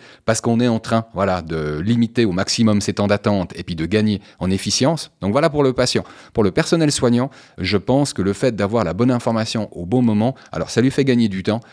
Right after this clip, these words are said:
ça lui fait passer moins de coups de téléphone et ça le soulage. J'ai l'impression que c'est le principal gagnant dans l'état actuel des choses,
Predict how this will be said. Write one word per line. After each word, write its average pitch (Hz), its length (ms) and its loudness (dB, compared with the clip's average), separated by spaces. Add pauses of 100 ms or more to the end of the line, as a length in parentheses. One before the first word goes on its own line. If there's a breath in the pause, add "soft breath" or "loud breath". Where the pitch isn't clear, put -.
(120 loud breath)
ça - 140 -4
lui 107 120 0
fait 104 120 -2
passer 98 240 0
moins 117 140 4
de 120 40 -4
coups - 140 -6
de - 60 -20
téléphone 110 420 0
et 92 60 -6
ça - 120 -4
le 87 60 -6
soulage. 92 560 -2
J'ai 113 140 0
l'impression 135 340 2
que - 80 -2
c'est 120 80 4
le 98 120 2
principal 160 680 -2
gagnant 123 380 0 (240 loud breath)
dans 95 100 0
l'état 160 320 2
actuel 147 360 0
des 110 100 0
choses, 127 400 -2